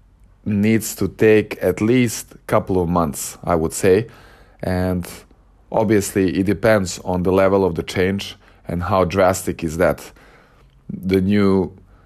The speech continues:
technique that you are going for. But in general, it takes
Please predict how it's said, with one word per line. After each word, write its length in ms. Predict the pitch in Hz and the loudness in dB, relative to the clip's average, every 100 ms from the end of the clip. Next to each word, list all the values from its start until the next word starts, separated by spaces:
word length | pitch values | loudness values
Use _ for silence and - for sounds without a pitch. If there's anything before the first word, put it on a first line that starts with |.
| _ _ - | _ _ -4
technique 540 | 92 - 101 107 - | -2 0 0 0 -2
that 280 | 87 87 - | -2 -2 2
you 140 | 92 | 4
are 180 | 87 82 | 4 4
going 360 | 85 95 101 101 | 0 0 0 0
for. 340 | 107 117 170 - _ - | 2 2 0 -10 _ -2
But 240 | 95 87 | 0 0
in 140 | 92 | -2
general, 640 | 92 107 110 104 101 98 - _ _ _ - | 0 2 2 2 2 -2 -8 _ _ _ -6
it 160 | 82 | 0
takes 460 | 107 90 - - | 2 2 0 -12